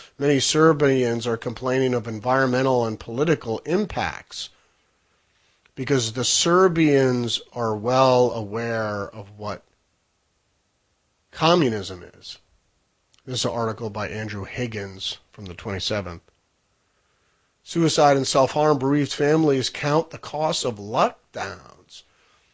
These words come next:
The psychology toll on young people of months in isolation and great global suffering is becoming more clear after successive lockdowns.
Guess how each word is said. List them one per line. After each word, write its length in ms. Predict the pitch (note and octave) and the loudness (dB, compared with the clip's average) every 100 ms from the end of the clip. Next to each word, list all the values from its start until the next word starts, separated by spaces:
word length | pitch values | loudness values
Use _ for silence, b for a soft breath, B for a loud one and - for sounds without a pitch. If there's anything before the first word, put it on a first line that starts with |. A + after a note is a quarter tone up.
| _ _ _ _ _ _ | _ _ _ _ _ _
The 100 | - | -8
psychology 560 | - C3 C#3+ C#3 C3 C3 | -2 -2 2 2 2 0
toll 260 | C#3 C3+ | 0 2
on 140 | C3 B2+ | 2 2
young 220 | C3+ C3 | 0 -2
people 380 | D3 C3+ C3 B2 | -2 -4 0 0
of 180 | G#2+ A2 | 0 -4
months 420 | B2 C#3+ D#3 - | 0 2 2 0
in 80 | C#3 | 0
isolation 720 | C3+ - B2 C#3 D3+ - B2+ | 0 -2 0 0 2 0 -2
and 120 | A2 | -4
great 280 | B2 C#3 C3+ | -2 -2 -2
global 400 | C3 C#3+ B2+ A2 | 0 0 -2 -4
suffering 420 | D#3+ D#3+ D3 C3+ | -2 0 0 0
is 140 | A#2+ | 0
becoming 460 | A2 A#2+ C3+ B2+ A#2 | -6 -8 -4 -2 -2
more 220 | C3 C3+ | 0 0
clear 540 | - - D3+ E3 C3+ | -2 -4 0 2 4
after 300 | A#2 A2+ - | 2 0 -4
successive 640 | A#2 A#2+ - - A2+ - C3 | -8 -6 -4 -4 -4 -4 -2
lockdowns. 960 | D3 F3+ - A2 E2+ - - - - | 2 2 0 -8 -10 -12 -16 -20 -20